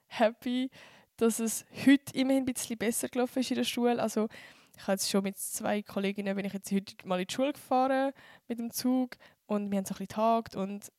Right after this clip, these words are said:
ja, heute bin ich auf jeden Fall nicht mehr allein gesessen. Also, <laughs> es ist schon, es ist schon ein bisschen besser gewesen und ich habe irgendwie so gemerkt, nein, eigentlich voll dumm. Also eben,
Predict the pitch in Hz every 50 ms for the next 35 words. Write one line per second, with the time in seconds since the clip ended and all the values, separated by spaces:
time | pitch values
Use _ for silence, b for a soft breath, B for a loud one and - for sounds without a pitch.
0 | _ - 202 196 196 202 185 202 208 220 - - 262 254 254 233 254 226 220 220
1 | 202 202 190 180 180 143 - 95 92 104 - - - - - - 190 - - 196
2 | 226 220 - - 277 302 302 - 302 277 - - 226 233 220 B B B B B
3 | B B B B B - - - 277 - - 220 226 220 - 160 156 180 - -
4 | 196 190 - - - 196 185 185 190 196 - 196 185 180 185 b b b b b
5 | b b b _ _ _ _ - 208 208 202 196 202 - 202 190 196 - - 165
6 | 175 143 117 180 202 - - - 185 185 - 185 175 160 - - 190 196 160 160
7 | 175 156 143 139